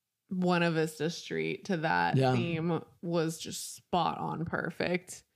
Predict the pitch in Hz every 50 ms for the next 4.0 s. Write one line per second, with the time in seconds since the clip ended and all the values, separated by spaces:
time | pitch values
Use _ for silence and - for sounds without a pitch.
0 | - - 113 110 110 104 - - - - 113 101 107 - 180 170 165 170 165 165
1 | 165 160 165 - - 175 180 165 156 - - 175 175 165 175 - - 160 156 156
2 | 156 156 165 160 160 156 - - 160 160 160 160 160 151 156 156 156 139 147 156
3 | 156 - 160 147 156 156 156 165 175 - - - - - 78 - - - - -